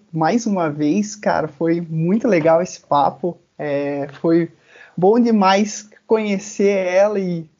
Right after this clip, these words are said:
saber tudo da história dela. Então, agradecer muito, muito, muito por ela ter participado.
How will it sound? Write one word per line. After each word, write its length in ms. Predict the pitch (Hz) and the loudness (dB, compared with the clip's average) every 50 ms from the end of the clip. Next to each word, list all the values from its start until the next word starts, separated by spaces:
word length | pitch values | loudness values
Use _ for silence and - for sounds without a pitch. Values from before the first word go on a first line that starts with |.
| _ _ | _ _
saber 460 | - - - 220 190 165 175 185 185 | -6 -2 0 0 2 2 0 0 -2
tudo 320 | 190 - 202 196 185 185 | -2 -4 -6 -4 -4 -2
da 100 | 175 165 | -4 -4
história 540 | 170 165 - - _ - 165 165 170 165 151 | -4 -6 -8 -10 _ -4 -2 -2 -2 -2 -2
dela. 300 | 147 151 151 160 180 185 | -4 -4 -2 -2 -2 -2
Então, 580 | 180 180 _ - 165 165 175 180 180 175 170 170 | -4 -6 _ -4 -2 -2 0 -2 -2 -4 -6 -6
agradecer 640 | - 160 160 170 170 165 170 - - - 180 180 | -4 -2 0 0 -2 -2 -4 -8 -6 -2 0 0
muito, 340 | 190 196 185 196 226 233 - | 0 0 0 0 -2 -2 -2
muito, 240 | 214 214 226 226 214 | -2 -2 -2 -2 -2
muito 280 | 185 175 185 196 202 - | -2 -2 -2 -2 -4 -2
por 120 | - 175 | 0 2
ela 140 | 165 165 170 | 2 2 2
ter 180 | 170 - 175 170 | 0 -2 -4 -2
participado. 840 | - 180 170 - - - - 160 - - 151 147 156 165 180 202 | 0 0 -2 -2 -2 -8 -10 -8 -4 -2 0 2 2 2 0 -2